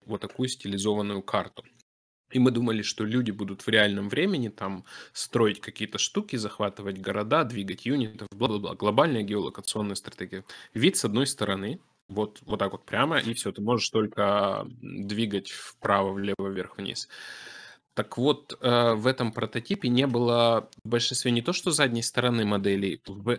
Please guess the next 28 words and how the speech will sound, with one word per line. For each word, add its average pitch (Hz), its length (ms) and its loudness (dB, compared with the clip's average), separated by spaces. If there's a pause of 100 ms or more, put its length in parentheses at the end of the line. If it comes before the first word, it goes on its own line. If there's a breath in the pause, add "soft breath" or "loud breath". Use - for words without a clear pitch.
в 107 200 0
это, 120 560 0
эм, 104 400 0 (260)
здесь 120 420 2
нету 127 220 4
света. 104 460 -4 (1040)
Вот 104 220 0
в 117 40 2
этой 107 180 4
карте 156 340 2
света 117 360 0
нету, 104 380 -4 (140)
свет - 340 -2
нарисован. 104 600 -2 (140)
То - 60 -4
есть - 260 0
он 127 120 6
буквально 123 480 4
вертексами 107 720 0 (480 loud breath)
нарисован. 104 420 0
Сейчас 101 220 -2
я 101 80 -2
переключусь 110 720 -4
на 104 920 -2 (720)
цвет - 320 -6
вертексов. 175 560 -4 (880)
Качусь, - 300 -4
смотрите. 104 480 -2